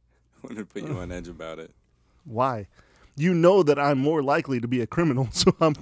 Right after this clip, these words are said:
Speaker 2: I can just
Speaker 1: I
Speaker 2: stab
Speaker 1: know.
Speaker 2: you all, all of a sudden.
Speaker 1: Hey, it's not your fault.
Speaker 2: I know it's not.
Speaker 1: Jared, it's, it's not your fault.
Speaker 2: It's not. I
Speaker 1: Jared,
Speaker 2: know.
Speaker 1: Jared,
Speaker 2: Hmm?
Speaker 1: it's not your fault.
Speaker 2: Well, it's not
Speaker 1: It's
Speaker 2: your
Speaker 1: not,
Speaker 2: fault either.
Speaker 1: it's not your fault.
Speaker 2: It is.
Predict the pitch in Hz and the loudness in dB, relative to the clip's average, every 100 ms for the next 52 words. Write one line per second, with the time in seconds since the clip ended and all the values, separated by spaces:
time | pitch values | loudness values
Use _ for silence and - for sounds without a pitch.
0 | - 147 - 175 180 156 135 131 - 117 | -6 -6 -4 -4 -2 -2 -4 -8 -4 -2
1 | 107 160 165 123 113 107 107 101 131 131 | 0 2 2 0 -2 -4 -8 -10 -4 -2
2 | 135 135 139 123 143 104 90 _ 113 87 | 0 2 0 0 -4 -6 -8 _ -14 -14
3 | - _ _ - 104 95 90 95 87 - | -16 _ _ -16 -14 -14 -14 -12 -14 -16
4 | _ _ _ _ _ _ _ _ _ _ | _ _ _ _ _ _ _ _ _ _
5 | _ _ _ - 123 151 180 - - 104 | _ _ _ -16 -12 -12 -14 -16 -10 -8
6 | 92 87 - _ _ _ _ _ _ - | -8 -12 -18 _ _ _ _ _ _ -20
7 | - 90 87 90 90 82 - - - 123 | -16 -16 -18 -18 -18 -18 -20 -20 -20 -18
8 | 135 151 - - 107 156 127 _ - 90 | -16 -18 -20 -12 -12 -12 -16 _ -16 -12
9 | 87 - _ 135 147 - - - 190 95 | -12 -14 _ -14 -14 -18 -20 -18 -16 -16
10 | - 92 214 202 - 123 139 - 139 135 | -18 -20 -20 -20 -16 -14 -14 -14 -10 -8
11 | 113 139 139 120 110 104 113 92 82 - | -8 -10 -10 -12 -10 -10 -10 -12 -14 -20
12 | - _ - 143 180 110 - | -20 _ -12 -8 -8 -10 -14